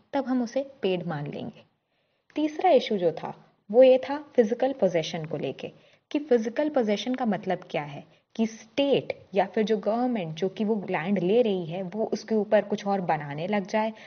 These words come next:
या फिर वहाँ पर जाके रहने लग जाए या किसी को वहाँ पर बोल दे रहने के लिए, क्या वो फिजिकल पोजेशन होगा? या फिर जो already वहाँ पर रह रहा है, उसको ज़बरदस्ती भगा दे, उसको ज़बरदस्ती निकाल दे, क्या वो फिजिकल पोजेशन होगा?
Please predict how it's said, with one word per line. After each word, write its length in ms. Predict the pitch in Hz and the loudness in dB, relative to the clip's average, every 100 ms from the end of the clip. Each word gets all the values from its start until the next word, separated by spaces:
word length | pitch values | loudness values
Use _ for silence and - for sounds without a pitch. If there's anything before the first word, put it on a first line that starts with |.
| - 208 | 0 2
या 100 | 190 | 4
फिर 200 | 214 196 | 4 0
वहाँ 220 | 170 180 | -2 -4
पर 120 | 196 | -4
जाके 380 | 180 180 - 180 | -2 -2 0 0
रहने 320 | 170 151 175 | 0 -2 -2
लग 220 | 208 208 | 0 -2
जाए 260 | 214 226 233 - | -4 -6 -6 -4
या 60 | 226 | -4
किसी 300 | 220 - 226 | -4 -4 -2
को 140 | 226 | 0
वहाँ 260 | 208 185 196 | -2 -4 0
पर 60 | 202 | 0
बोल 320 | 147 175 190 | 0 0 0
दे 120 | 214 | 0
रहने 300 | 208 214 220 | 0 0 -2
के 160 | 214 226 | -2 -6
लिए, 260 | 226 240 254 - - _ | -4 -6 -6 -16 -20 _
क्या 120 | 294 | 4
वो 220 | 208 165 220 | 4 2 2
फिजिकल 400 | 247 214 - 254 | 4 2 2 0
पोजेशन 500 | 240 220 220 247 247 | 0 -2 -2 -4 -2
होगा? 400 | 254 196 147 - _ _ _ _ _ _ - - | -2 -2 -6 -10 _ _ _ _ _ _ -12 0
या 220 | 208 254 | 2 2
फिर 220 | 277 185 170 | 2 -2 2
जो 200 | 240 233 | 2 4
already 440 | 208 196 202 254 | 4 4 2 2
वहाँ 200 | 254 214 | 2 0
पर 180 | 220 247 | -2 -2
रह 260 | 180 196 233 | 0 -2 -2
रहा 220 | 214 180 | -4 -4
है, 220 | 170 160 - - - | -6 -8 -12 -16 -8
उसको 240 | 202 - | -6 -4
ज़बरदस्ती 580 | 208 196 185 180 190 214 | 0 2 0 -2 -2 -4
भगा 440 | 151 156 160 175 214 | -4 -4 -4 -2 0
दे, 240 | 214 214 214 - - | 0 -2 -6 -16 -4
उसको 240 | 202 - | -4 -2
ज़बरदस्ती 560 | 190 185 185 185 185 185 | -2 0 0 -2 -4 -6
निकाल 460 | 170 160 175 196 208 | -6 -4 -2 -2 -2
दे, 140 | 214 214 - - | -4 -6 -14 -2
क्या 120 | 294 | 0
वो 180 | 247 277 | 2 0
फिजिकल 420 | 277 202 - 160 | 0 -2 -4 -4
पोजेशन 500 | 160 151 160 - 156 | -4 -6 -6 -8 -10
होगा? 280 | 156 - | -10 -12